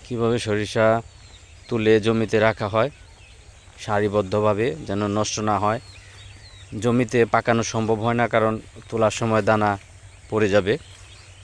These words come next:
এর জন্য আগেই একটু কাঁচা অবস্থায় তুলে রাখে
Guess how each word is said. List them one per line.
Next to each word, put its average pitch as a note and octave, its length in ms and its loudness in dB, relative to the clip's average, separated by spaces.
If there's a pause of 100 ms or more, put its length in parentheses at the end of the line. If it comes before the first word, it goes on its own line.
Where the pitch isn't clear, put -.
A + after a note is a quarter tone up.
(360)
এর G2+ 140 -6
জন্য G#2+ 160 -4 (240)
আগেই G#2 280 -2 (1300)
একটু - 260 -10
কাঁচা A#2 280 2
অবস্থায় G2+ 360 -4
তুলে G#2 240 0
রাখে A#2+ 200 -2